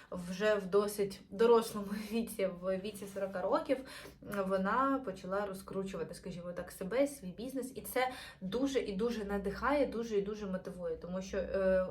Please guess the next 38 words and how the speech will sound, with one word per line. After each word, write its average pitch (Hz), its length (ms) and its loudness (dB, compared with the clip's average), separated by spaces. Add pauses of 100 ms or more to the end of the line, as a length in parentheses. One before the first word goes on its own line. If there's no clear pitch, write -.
те, 247 140 2
те, 285 200 8
як 233 140 6
вона 220 220 2
розказує, 269 640 2
ти 269 100 -2
в 269 80 -6
це 208 160 0
віриш. 165 400 -6 (320)
От, 277 340 8
е, 247 300 6
є 294 100 6
такі 269 240 -2
історії 254 400 0
успіху, 294 420 2
яку 240 180 2
ти 277 120 -4
читаєш, 330 640 2 (1300)
наприклад, 262 460 6
як 247 120 4
в - 20 -6
супермамах, 202 800 2
і 233 40 0
тобі 240 280 0
спочатку 277 420 2
кажуть: 254 320 4
"Я 277 80 12
досягла 277 400 6
всього 285 340 6
сама", 320 400 0
а - 20 6
потім 302 400 2
виявляється, 277 640 8
що 254 140 0
вона 240 200 2
розвелася 254 580 2
з - 120 -6
чоловіком 240 560 0